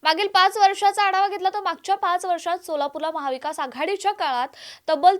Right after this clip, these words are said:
तीन पालकमंत्री मिळाले. सुरुवातीच्या काळात दिलीप वळसे पाटील यांच्याकडे जबाबदारी होती, मात्र प्रकृती अस्वास्थ्यामुळे त्यांनी सोलापूरला कधी भेट दिलीच नाही.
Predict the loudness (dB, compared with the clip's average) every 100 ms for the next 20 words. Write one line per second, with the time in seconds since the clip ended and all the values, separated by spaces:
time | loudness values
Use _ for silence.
0 | 0 -6 -6 -2 0 2 0 -2 -8 -8
1 | -8 -6 -8 -10 -16 -20 -14 -6 2 2
2 | 2 -2 -2 0 0 0 -4 -6 -4 -6
3 | -4 -4 -4 -4 -4 -6 -6 -6 -4 -2
4 | -2 -2 -2 -4 -4 -8 -10 -10 -10 -10
5 | -10 -10 -10 -12 -12 -12 -12 -10 -10 -8
6 | -6 -6 -6 -8 -14 -20 -6 -4 -4 -6
7 | -4 -2 0 0 0 -4 -2 -4 -6 -8
8 | -10 -10 -8 -8 -8 -8 -10